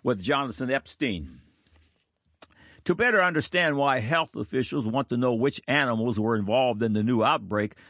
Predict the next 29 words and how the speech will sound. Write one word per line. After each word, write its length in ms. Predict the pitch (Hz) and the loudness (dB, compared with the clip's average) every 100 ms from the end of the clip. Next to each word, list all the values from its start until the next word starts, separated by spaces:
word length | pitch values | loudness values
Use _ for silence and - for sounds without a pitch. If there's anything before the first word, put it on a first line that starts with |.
| _ | _
I 140 | 196 | -2
called 380 | - - 185 160 | 0 0 2 2
up 100 | 151 | 0
Jonathan 560 | 117 147 156 135 - 123 | 0 0 0 0 -4 -4
Epstein. 640 | - 147 - 120 85 71 - _ _ _ _ | -2 -2 -2 -2 -2 -6 -16 _ _ _ _
He's 240 | 147 131 | 0 2
a 240 | 143 127 - | 2 2 2
veterinarian 800 | 104 170 156 143 117 107 139 147 _ _ _ - | 2 2 2 4 4 2 -2 -10 _ _ _ -2
and 100 | 131 | 2
an 80 | |
epidemiologist 1120 | 165 - 156 165 151 143 151 127 98 117 143 - | 2 0 0 2 4 4 4 2 0 -2 -4 -2
with 180 | 127 131 | -2 -2
the 180 | - | 0
Eco 320 | 160 180 156 127 | 0 0 -2 0
Health 280 | 160 165 | 0 0
Alliance, 640 | 117 113 104 98 131 - - _ _ | 0 0 0 0 -2 -4 -8 _ _
who 100 | 160 | 2
was 200 | 156 120 | 2 2
involved 520 | 139 127 170 180 151 | 0 2 2 2 0
in 100 | 147 | -4
tracking 500 | - 180 190 165 151 | 0 0 0 -2 0
down 260 | 151 151 139 | 2 2 2
the 180 | 139 - | 0 2
animal 420 | 180 170 151 139 | 0 0 0 -2
source 460 | - 147 143 151 | 0 2 2 0
for 200 | - 135 | -2 -4
the 100 | 131 | -2
sars 460 | 131 - 214 170 95 | 0 2 2 2 0
outbreak. 460 | 98 80 82 90 | -4 -4 -4 -4